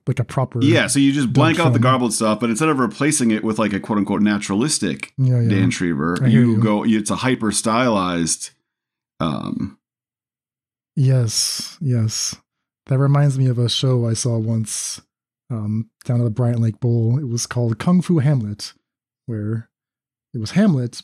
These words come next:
Speaker 1: but in the style of, like, a martial arts film, where all of the actors pretended to speak, and then the, like, three guys did the dub on the side, just, like, uh,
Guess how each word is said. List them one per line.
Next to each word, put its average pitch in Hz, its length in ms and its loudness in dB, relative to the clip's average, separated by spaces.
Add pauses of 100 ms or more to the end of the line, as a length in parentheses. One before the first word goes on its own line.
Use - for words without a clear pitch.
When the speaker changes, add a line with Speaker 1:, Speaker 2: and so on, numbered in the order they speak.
Speaker 1:
but 113 260 -6
in 123 120 0
the 113 80 2
style 120 400 0
of, 107 120 -2
like, 107 200 -2
a 135 380 -6 (440)
martial 120 320 0
arts 117 180 -2
film, 120 460 0
where 131 200 0
all 139 200 2
of 117 60 -2
the 160 80 -4
actors 120 680 -2 (480)
pretended 175 380 2
to 175 120 2
speak, 202 340 2
and 131 80 4
then 127 80 2
the, 123 80 2
like, 117 160 0
three 135 220 0
guys 117 420 2
did 110 140 -4
the 113 80 0
dub 113 260 0
on 110 80 2
the 113 80 2
side, 113 400 0 (120)
just, - 180 -6
like, 131 320 -6 (680)
uh, 151 140 -8